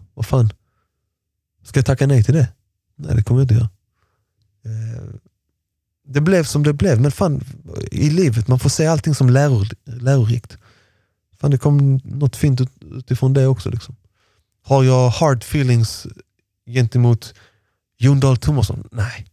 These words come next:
Har jag hard feelings gentemot Malmö? Absolut inte. Fan, Malmö har varit min identitet. Det är en klubb jag, jag ser upp till, som jag vill väl, som jag,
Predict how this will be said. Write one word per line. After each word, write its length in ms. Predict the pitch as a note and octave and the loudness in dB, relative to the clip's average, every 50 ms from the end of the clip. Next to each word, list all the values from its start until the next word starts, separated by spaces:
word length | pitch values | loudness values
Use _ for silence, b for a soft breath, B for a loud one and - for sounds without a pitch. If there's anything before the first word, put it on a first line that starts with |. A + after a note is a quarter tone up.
| _ _ _ _ _ _ | _ _ _ _ _ _
Har 160 | _ B2+ B2 | _ 2 2
jag 60 | A#2+ | 4
hard 280 | A2+ A#2+ C3 C3 A#2+ A#2+ A#2 G#2 G#2 - A2+ G#2+ | 4 2 2 2 0 0 -2 -4 -6 -12 -16 -18
feelings 300 | - - C3 B2 A#2+ G#2+ | -4 0 2 2 4 4
gentemot 320 | A#2+ A#2+ A2+ A#2+ A#2+ A#2 | 2 2 2 2 0 2
Malmö? 320 | A2 A#2 C#3 D3+ C#3 B2+ A2 - - - - | 2 2 2 2 0 -2 -4 -6 -12 -18 -10
Absolut 480 | - - - - - - D#3 C#3 A#2+ - | -10 -8 -8 -4 -2 0 0 0 0 0
inte. 200 | D3 C#3+ - - - | -2 -2 -2 -10 -12
Fan, 240 | - - C3+ A#2+ A2 | -6 0 2 2 4
Malmö 360 | B2 C#3+ D3 C#3+ C3+ A#2+ G#2 G2+ b b b b b b b b b b b b b b b b b b b _ _ _ _ _ _ _ _ _ _ _ _ | 4 2 2 2 4 4 4 2 b b b b b b b b b b b b b b b b b b b _ _ _ _ _ _ _ _ _ _ _ _
har 120 | - A2 A2 | 0 2 4
varit 140 | A2 G#2+ - | 4 4 2
min 140 | F3+ D#3 | 2 2
identitet. 1080 | C3 C3 B2 B2+ C3 B2 A#2+ - B2 _ - - E3 - - - _ - - - - - - - _ _ | 2 2 2 2 2 2 0 -2 0 _ 0 0 0 0 -8 -16 _ -20 -20 -20 -20 -20 -20 -20 _ _
Det 80 | - | 2
är 20 | A2 | 2
en 60 | A#2+ | 2
klubb 260 | - - E3+ D#3+ C3 | 2 0 -2 0 2
jag, 380 | A#2+ B2 A#2+ A#2+ A#2 A#2 A2+ A2+ G#2 - _ _ _ _ _ _ _ _ _ _ _ _ _ _ _ _ | 2 4 4 4 4 4 4 2 0 -2 _ _ _ _ _ _ _ _ _ _ _ _ _ _ _ _
jag 140 | A#2 G#2 | -4 -4
ser 200 | - - A#2 A#2 | 0 2 2 2
upp 200 | D#3 E3 - - | 2 0 -2 -4
till, 200 | _ - - A#2+ - | _ -14 -12 -12 -8
som 160 | - - A2 | 0 4 4
jag 100 | A2 A2+ | 4 4
vill 260 | A#2 C#3 C3+ A#2+ A2+ | 4 4 2 2 2
väl, 320 | A2+ A#2+ A#2 G#2+ - - - | 2 2 0 0 -2 -6 -8
som 240 | - - - A#2 A2+ | -10 0 2 4 6
jag, 380 | A2+ A2+ A2 A2 G#2+ G#2 G#2 | 6 6 6 4 4 4 2